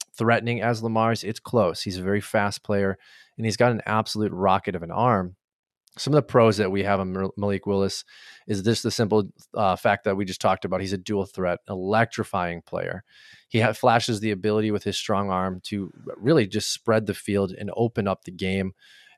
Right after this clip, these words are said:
But his big issue is he's a third and first level quarterback. What that means is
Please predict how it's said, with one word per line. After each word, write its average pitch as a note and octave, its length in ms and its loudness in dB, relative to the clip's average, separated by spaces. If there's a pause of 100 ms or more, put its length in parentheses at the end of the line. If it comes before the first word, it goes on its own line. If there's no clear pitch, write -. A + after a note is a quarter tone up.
(120)
But A#2+ 220 4
his A2 180 -4
big D3 300 2
issue A#2 400 2
is G2 160 -4
he's G2+ 160 -4
a F#2+ 80 -4
third C#3 540 2
and G#2 120 -6
first - 340 0
level F#2+ 540 0
quarterback. F2+ 640 -4
What A2 120 -4
that C#3 180 4
means G#2+ 320 -2
is G2+ 240 -4